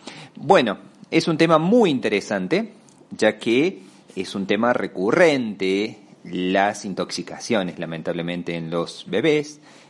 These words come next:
eh, o en niños pequeños también,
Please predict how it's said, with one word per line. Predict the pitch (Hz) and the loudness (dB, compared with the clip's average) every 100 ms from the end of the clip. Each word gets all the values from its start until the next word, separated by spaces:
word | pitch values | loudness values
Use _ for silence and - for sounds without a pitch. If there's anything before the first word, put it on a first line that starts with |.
| - | -14
eh, | - 87 85 82 82 80 - - - | -6 -4 -4 -6 -10 -16 -20 -20 -4
o | 120 | -2
en | 101 | 0
niños | 143 135 92 | -2 -4 -6
pequeños | - 101 110 101 110 | -6 -2 -2 -4 -6
también, | - 87 104 151 | -6 -2 0 -2